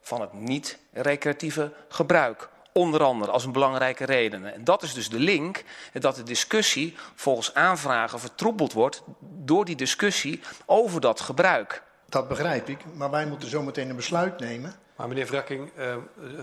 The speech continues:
Speaker 3: het liefst zoveel mogelijk feitelijke en toelichtende vragen aan de inspreker. En de andere vragen kunt u dan aan het college, eh,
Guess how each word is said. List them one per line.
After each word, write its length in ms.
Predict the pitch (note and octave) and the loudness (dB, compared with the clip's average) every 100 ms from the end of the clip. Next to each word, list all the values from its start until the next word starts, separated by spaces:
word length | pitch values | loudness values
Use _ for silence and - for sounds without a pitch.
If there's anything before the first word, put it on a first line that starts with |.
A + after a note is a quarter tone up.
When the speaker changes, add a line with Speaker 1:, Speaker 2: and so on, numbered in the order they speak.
| C#3+ D3 D3+ _ | -14 -16 -20 _
Speaker 3:
het 100 | - | -6
liefst 220 | D#3 - | -6 -6
zoveel 200 | B2+ D3 | -4 -2
mogelijk 220 | D3 C#3 | -2 -2
feitelijke 420 | - E3 D#3 B2 C3 | 0 0 0 -6 -6
en 120 | A#2+ | -6
toelichtende 500 | D#3+ D3 - C3 B2 | -6 -6 -6 -8 -6
vragen 380 | A#2+ C#3 - D3 | -2 -2 -2 -8
aan 160 | A#2+ | -8
de 80 | A#2+ | -8
inspreker. 500 | D3 D3 D3 C#3+ D3 | -10 -10 -8 -6 -6
En 80 | B2+ | -6
de 60 | |
andere 320 | C3 C#3 C3+ C3 | -6 -6 -6 -8
vragen 340 | C3+ B2+ - | -4 -6 -6
kunt 180 | C#3 B2 | -12 -10
u 60 | |
dan 180 | B2 A#2 | -10 -10
aan 80 | A#2 | -10
het 120 | A2+ | -12
college, 400 | - B2+ B2 G#2+ | -10 -6 -6 -8
eh, 680 | A2 - _ _ _ - | -14 -16 _ _ _ -20